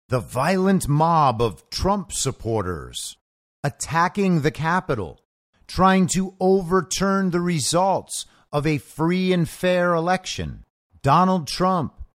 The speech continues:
knowingly telling malicious lies, making baseless claims about fraud in elections, despite the fact that election experts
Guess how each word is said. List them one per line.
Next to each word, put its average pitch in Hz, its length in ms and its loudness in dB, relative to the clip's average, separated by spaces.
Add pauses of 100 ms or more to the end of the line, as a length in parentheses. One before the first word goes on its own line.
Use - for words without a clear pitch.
(180)
knowingly 151 800 0
telling 135 680 -2 (220)
malicious 170 840 -2
lies, 143 880 0 (300)
making 180 400 0
baseless 175 760 -2
claims 131 840 -6 (340)
about 156 440 -4
fraud 185 520 0
in 123 120 -2
elections, 139 800 -4
despite 208 680 -2
the 143 100 -4
fact - 460 -2
that 165 300 -2
election 185 800 -2
experts 117 720 -4